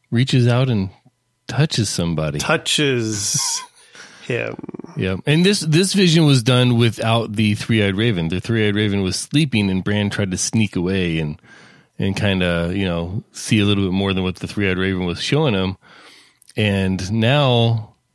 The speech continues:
Speaker 1: because of this, this mark that the Night King has put on Bran's arm, now the Night King knows where he is, and he can get in.
Speaker 2: Now,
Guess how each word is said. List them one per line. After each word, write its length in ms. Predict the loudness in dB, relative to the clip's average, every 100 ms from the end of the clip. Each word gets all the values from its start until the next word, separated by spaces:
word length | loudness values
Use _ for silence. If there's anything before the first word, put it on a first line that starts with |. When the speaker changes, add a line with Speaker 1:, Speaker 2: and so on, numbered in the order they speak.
| _
Speaker 1:
because 400 | -2 2 2 2
of 140 | 0 0
this, 260 | -2 -2
this 260 | -6 -6 -2
mark 380 | 0 0 -2 -4
that 260 | -2 -2 -4 _
the 160 | -2 0
Night 240 | 0 -2
King 180 | -2 -2
has 100 | -2
put 220 | -2 -2
on 160 | -2 -2
Bran's 320 | -2 -4 -4
arm, 440 | -4 -4 -4 -6 -10 _ _ _ _ _ _ _ _ _ _ _ _
now 180 | -2 0
the 80 | 2
Night 200 | 0 0
King 180 | 0 0
knows 180 | 0 -2
where 120 | -2
he 140 | 0
is, 360 | 0 0 -4 -12 -8
and 220 | -4 -4 -2
he 100 | -4
can 120 | -2
get 180 | -2 -2
in. 260 | -4 -6 -14 -20 _ _ _ _ _ _ _ -2
Speaker 2:
Now, 260 | -2 -2